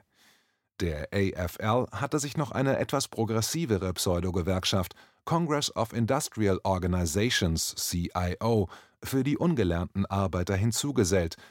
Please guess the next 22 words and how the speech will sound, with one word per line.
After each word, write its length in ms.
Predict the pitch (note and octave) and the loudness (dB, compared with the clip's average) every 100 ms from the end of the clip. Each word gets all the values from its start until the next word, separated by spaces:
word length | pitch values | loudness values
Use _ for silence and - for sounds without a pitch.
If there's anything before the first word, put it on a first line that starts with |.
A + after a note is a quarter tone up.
| _ _ | _ _
die 160 | A#2 D#3 | -2 2
der 140 | D#3 | 4
New 240 | D#3 F3 F#3+ | 4 2 2
Deal-Politik 800 | G#2+ B2 C#3 G#2 F#2 - G#2+ A2+ | 2 2 2 0 0 0 -2 0
von 240 | B2+ A#2+ | -2 0
Präsident 500 | - F#2+ F#2+ F#2+ F#2+ | 0 -2 0 0 0
Roosevelt 520 | F2 G2 - G2+ G2 | -2 0 0 0 2
nahestand. 720 | G2+ G2+ F#2 D#2+ - A#1 - _ _ _ _ _ _ | 2 2 2 -2 -10 -14 -18 _ _ _ _ _ _
Beide 280 | D#3 F3 F#3 | 2 4 4
wurden 260 | B2+ C#3 C#3 | 2 2 2
nach 180 | A#2+ | 2
dem 180 | A2+ G#2+ | 2 0
Zweiten 400 | - G#2+ A2 G#2+ | 2 0 2 2
Weltkrieg 500 | F2+ F2+ - C3 - | 2 -2 -2 -4 -4
quasi 420 | - F#2+ D2 D#2 - | -2 0 0 -4 -6
als 240 | D#2 - | -6 -4
Entwicklungshelfer 920 | G2 - C3+ A#2+ A#2 - G2+ - G2+ - _ _ | -4 -2 -2 0 2 2 2 2 0 -2 _ _
auf 220 | B2 C3 | 0 0
die 140 | D#3 C#3+ | 0 2
deutschen 420 | C#3 D3+ - G2 | 2 2 0 -2
Arbeiter 520 | F2 E2 D#2 D#2+ G2 | 0 -2 -2 -2 0
losgelassen. 680 | F2 F2+ - E2 D#2 - - | 2 0 0 -4 -4 -8 -10